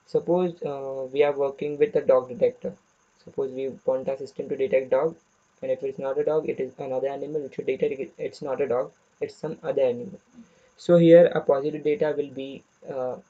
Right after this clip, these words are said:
in our condition status, which is dog. So our positive data will be containing images of dog, and our ne-, negative data will be other animals, like it can be cat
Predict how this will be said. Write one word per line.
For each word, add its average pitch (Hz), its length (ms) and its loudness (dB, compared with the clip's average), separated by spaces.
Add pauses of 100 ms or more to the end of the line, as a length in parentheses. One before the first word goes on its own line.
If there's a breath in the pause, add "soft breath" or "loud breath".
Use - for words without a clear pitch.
(340)
in 143 160 -2
our 139 120 -4
condition 135 560 -6
status, 135 580 -4 (140)
which 135 200 -2
is 139 200 -4 (180)
dog. 120 300 0 (420)
So 143 440 2
our 147 120 0
positive 151 460 2
data 160 120 8
will 156 140 6
be 156 80 0
containing 143 500 -6 (220)
images 139 320 0
of 127 160 2
dog, 131 260 -6 (720 soft breath)
and 143 120 -6
our 151 80 -4
ne-, 139 280 -8
negative 147 440 -2
data 147 120 4
will 143 160 -4
be 135 300 -14 (220)
other 156 200 8
animals, 123 460 2
like 127 160 -4
it 131 100 -8
can 131 200 -4
be 127 80 -10
cat 123 500 -6